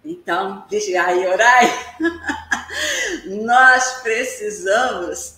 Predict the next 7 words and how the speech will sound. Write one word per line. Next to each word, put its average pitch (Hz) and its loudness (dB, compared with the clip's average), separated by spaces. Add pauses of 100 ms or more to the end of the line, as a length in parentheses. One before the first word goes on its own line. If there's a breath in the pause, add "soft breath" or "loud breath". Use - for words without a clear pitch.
(140)
ser - -4 (240)
a 233 0
primeira 214 -6
testemunha - -14 (680)
dos 190 -10
nossos 165 -10
atos - -2